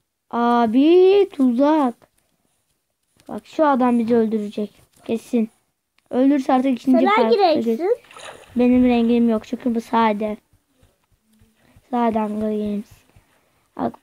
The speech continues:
Speaker 1: eğer bunun altında bir şey yoksa böyle bir şey yapmazlar. Demek ki bir şey var. Anne. Chest gördüm galiba.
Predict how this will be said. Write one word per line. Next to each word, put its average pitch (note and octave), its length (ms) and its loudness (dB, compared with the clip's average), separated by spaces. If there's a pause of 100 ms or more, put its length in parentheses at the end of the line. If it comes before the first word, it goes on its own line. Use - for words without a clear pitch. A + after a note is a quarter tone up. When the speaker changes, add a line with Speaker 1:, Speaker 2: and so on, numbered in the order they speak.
(280)
Speaker 1:
eğer D#4+ 360 0
bunun D#4+ 200 2
altında C#4+ 420 0
bir C4+ 60 -2
şey C#4+ 180 -2
yoksa B3+ 380 0
böyle A#3+ 220 2
bir A3+ 60 -6
şey - 180 -6
yapmazlar. - 500 -6 (880)
Demek A3+ 300 -4
ki C4+ 100 0
bir B3 60 2
şey A3+ 220 -6
var. G#3+ 140 -6 (500)
Anne. A3+ 440 -4 (1300)
Chest D4 360 -2
gördüm B3 400 0
galiba. A3+ 580 -2